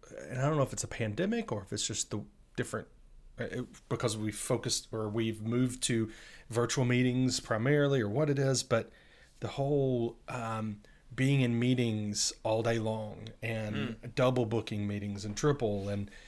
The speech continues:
Speaker 1: this expectation that, um, I feel like people have that if I send you a meeting invite, you're gonna be there, uh, whether
Speaker 2: Mm.
Speaker 1: you're, you know, you have time or not.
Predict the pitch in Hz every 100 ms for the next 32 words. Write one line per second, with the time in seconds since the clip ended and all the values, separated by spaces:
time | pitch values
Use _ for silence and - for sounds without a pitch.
0 | - - 123 127 - 131 - 139 - -
1 | 139 - 117 104 104 104 101 - - -
2 | - - - - 110 101 104 101 101 -
3 | 110 - - 131 131 143 110 - 127 110
4 | - 143 160 104 - 107 104 123 127 -
5 | 135 127 127 120 131 147 104 101 - 113
6 | 123 104 117 - - - - - 107 98
7 | 98 110 113 143 139 180 - - - -
8 | - 110 110 113 123 - 107 104 98 104
9 | 117 101 -